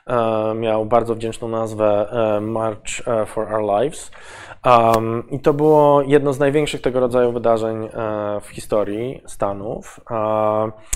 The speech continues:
e, to są zdjęcia z tego, z tego wydarzenia. E, i ono było bardzo istotne dla mobilizacji, e, e, zwłaszcza młodych ludzi. Wcześniej, na przykład ta strzelanina z dwa tysiące dwunastego roku,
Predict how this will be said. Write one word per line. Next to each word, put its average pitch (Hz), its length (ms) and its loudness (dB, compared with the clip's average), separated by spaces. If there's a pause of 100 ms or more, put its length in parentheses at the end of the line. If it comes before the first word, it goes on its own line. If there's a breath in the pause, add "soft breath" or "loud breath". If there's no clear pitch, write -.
(380 loud breath)
e, 127 160 6
to 165 180 6
są 156 220 2
zdjęcia 135 520 4
z - 120 -8
tego, 107 520 0
z - 100 -16
tego 110 240 0
wydarzenia. 110 840 0 (520 loud breath)
E, 113 1500 4 (120)
i 123 500 -4
ono 151 240 0
było 139 800 6 (180)
bardzo 156 420 6
istotne 147 480 -2
dla 143 180 0
mobilizacji, 135 1300 0
e, 117 40 -14
e, 107 680 -8 (200 soft breath)
zwłaszcza 135 540 2
młodych 117 340 0
ludzi. 104 400 -8 (220 loud breath)
Wcześniej, 147 840 4
na 120 120 0
przykład 123 340 0
ta 123 100 0
strzelanina 120 460 -4
z 113 40 -8
dwa 113 140 0
tysiące 117 360 -6
dwunastego 113 580 -4
roku, 143 460 4